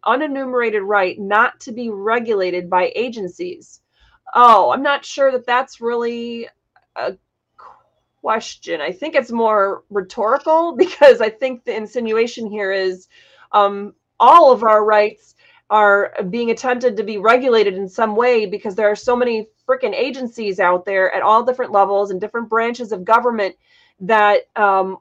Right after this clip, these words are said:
really the government has its hands on us and controlling our every move, and that, um, all these unenumerated rights, as well as the enumerated rights,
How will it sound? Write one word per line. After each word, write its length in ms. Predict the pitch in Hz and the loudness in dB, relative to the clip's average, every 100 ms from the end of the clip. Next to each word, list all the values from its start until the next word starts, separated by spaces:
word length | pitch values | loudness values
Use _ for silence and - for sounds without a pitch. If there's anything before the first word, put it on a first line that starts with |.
| _ | _
really 680 | 208 254 294 233 202 190 - 185 170 | -2 0 0 -2 -2 -4 -6 -12 -6
the 120 | 202 | -4
government 540 | 190 233 262 233 202 233 | 2 2 2 0 -2 -4
has 640 | 214 208 196 190 185 - | -4 0 0 -2 -4 -6
its 200 | 226 214 | -4 -4
hands 480 | - 240 254 240 202 | -6 -6 -4 -2 -4
on 280 | - 214 240 | 0 2 2
us 440 | 175 151 185 _ - | -2 -4 -8 _ -8
and 200 | 214 202 | -6 -4
controlling 640 | 202 190 247 254 247 202 | -8 -8 0 2 2 0
our 100 | 190 | 0
every 320 | 180 214 208 | 0 -2 -4
move, 520 | 214 240 269 196 185 - _ _ _ 208 | -2 -2 0 0 -2 -8 _ _ _ -2
and 200 | 214 214 | 0 2
that, 400 | 202 202 - _ - | 0 0 -4 _ -4
um, 340 | 202 185 185 | -2 -2 0
all 200 | 220 247 | 4 4
these 160 | 247 226 | 2 -4
unenumerated 720 | 226 220 220 226 233 226 190 | -4 -4 -4 -4 -2 -2 -2
rights, 580 | 196 190 185 190 _ _ _ - | 0 0 0 -4 _ _ _ -12
as 120 | 180 | 0
well 220 | 208 330 | 2 4
as 100 | 285 190 | 2 0
the 120 | 208 | 0
enumerated 600 | 214 359 330 214 190 185 | 0 0 0 0 -2 -2
rights, 460 | 185 180 185 _ | 0 0 -2 _